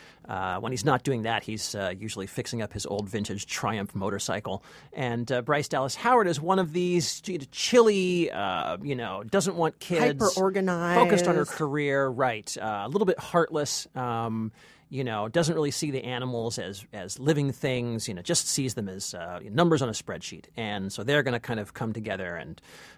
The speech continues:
Speaker 1: uh, change each other, or he'll change her or something, I don't know. <laughs> Um, yeah, and I have to say, it do-, that really doesn't work. Um, I would also say that, uh, Bryce Dallas Howard's character I found, uh, almost a little unforgivably heartless.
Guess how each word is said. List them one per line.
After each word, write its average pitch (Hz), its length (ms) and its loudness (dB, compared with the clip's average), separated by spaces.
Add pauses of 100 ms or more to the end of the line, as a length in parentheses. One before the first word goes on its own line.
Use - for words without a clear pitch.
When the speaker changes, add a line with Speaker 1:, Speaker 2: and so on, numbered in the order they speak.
Speaker 1:
uh, 85 260 -4 (160)
change 95 340 -2
each 90 140 -10
other, 90 200 -4
or 98 340 -12
he'll 117 180 2
change 95 320 -4
her 87 320 -6
or 95 60 -6
something, - 360 -6
I - 60 -14
don't - 140 -12 (400)
know. 320 100 4
<laughs> - 60 2
Um, 123 440 2
yeah, 143 220 2
and 156 80 4
I 175 40 6
have 180 180 6
to 165 80 -2
say, 143 240 0
it 139 120 -4
do-, 156 140 0
that 175 220 0
really 175 160 0
doesn't 143 240 0
work. 139 420 0
Um, 113 480 -2
I 117 180 -2
would 143 140 2
also 147 300 2
say 123 240 0
that, 110 180 -4 (120)
uh, 101 320 -2 (680)
Bryce 156 200 0
Dallas 190 260 0
Howard's 175 560 -2
character 175 680 -2
I 135 120 -4
found, 147 680 0
uh, - 80 -4 (320)
almost 165 460 4
a - 80 -4
little 143 340 -2
unforgivably 131 720 0
heartless. - 600 -4